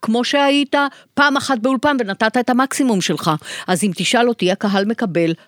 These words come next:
פחות טוב, וזה נכון שעברו להקלטות. אני לא מדברת על מאמא מיה או על בוסתן ספרדי, משחקים פעם ביום, שתי הצגות, לפעמים יש גם מטינה,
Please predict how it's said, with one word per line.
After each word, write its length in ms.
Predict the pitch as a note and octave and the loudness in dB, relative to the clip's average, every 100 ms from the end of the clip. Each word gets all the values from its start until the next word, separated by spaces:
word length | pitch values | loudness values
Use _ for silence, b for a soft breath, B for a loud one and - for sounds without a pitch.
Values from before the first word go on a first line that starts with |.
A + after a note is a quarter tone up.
| _ | _
פחות 320 | C4+ G#3 A4+ - | -4 0 -2 0
טוב, 240 | B3+ G#3+ F3 B - | -2 -2 -4 B -4
וזה 200 | F3+ G#3+ | 0 0
נכון 280 | G#3+ D#4+ F4 | 0 -2 0
שעברו 340 | A#3+ F3+ F#3+ | 0 0 2
להקלטות. 600 | A3 A3+ A#3+ A3+ G#3 G3 B G#3 | 2 2 -2 0 0 0 B -2
אני 80 | F#3 | 0
לא 100 | C#4 | 2
מדברת 320 | D4+ C4 B3 | 2 0 0
על 120 | G3 | 0
מאמא 260 | E3+ E3+ E3+ | 2 2 2
מיה 400 | D#3+ F3 F#3+ G#3+ A3+ B - | 2 4 4 2 -2 B -4
או 60 | E3+ | -2
על 60 | |
בוסתן 360 | D#3+ C#3 - D#3+ | -2 -4 -2 -2
ספרדי, 540 | - C3+ C#3 D#3 B3 A#3 B - | -2 -4 -2 0 0 -2 B -6
משחקים 460 | A#3+ B3 - A#3+ G3+ | -6 -4 -2 -2 0
פעם 320 | G3 D#3+ D#3 | 0 0 -2
ביום, 500 | C#3+ D#3 G#3+ G#3 G3 G3+ _ _ | -4 0 0 0 -2 -6 _ _
שתי 300 | - - - | -6 -2 2
הצגות, 580 | F#3+ G#3+ A3 F#3+ F#3+ - C#3+ C#3+ D3 | 2 2 -2 -2 -4 -6 -10 -8 -6
לפעמים 360 | E3 F3 F3 E3+ | -4 0 0 0
יש 120 | D3+ | 0
גם 140 | E3 | 0
מטינה, 380 | D#3 - F3 G#3 | 0 0 0 2